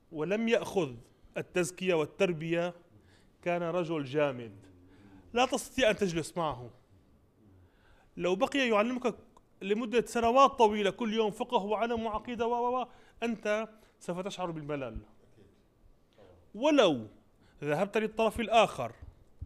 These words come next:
فكان طول حياتك ووقتك ذكر وتزكية وتربية،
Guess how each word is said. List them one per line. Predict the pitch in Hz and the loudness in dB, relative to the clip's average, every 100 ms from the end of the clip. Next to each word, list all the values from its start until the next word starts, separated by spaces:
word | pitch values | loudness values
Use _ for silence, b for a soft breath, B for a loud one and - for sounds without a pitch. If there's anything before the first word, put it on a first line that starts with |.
| B B _ | B B _
فكان | - 135 196 202 208 | -12 -2 0 0 -4
طول | 202 196 214 | -10 -12 -12
حياتك | - 185 190 196 190 170 165 | -8 -6 -4 -6 -8 -10 -8
ووقتك | 180 185 - 180 175 _ _ b b b b - | -8 -8 -6 -8 -8 _ _ b b b b -14
ذكر | 139 170 196 180 165 151 160 160 156 - _ _ b b b _ - | -12 -6 -4 -4 -2 0 2 0 -4 -12 _ _ b b b _ -10
وتزكية | 143 139 170 165 - 175 175 | -8 -4 -2 -2 -6 -2 -2
وتربية، | 165 143 170 156 160 165 | -2 -2 -6 -6 -8 -6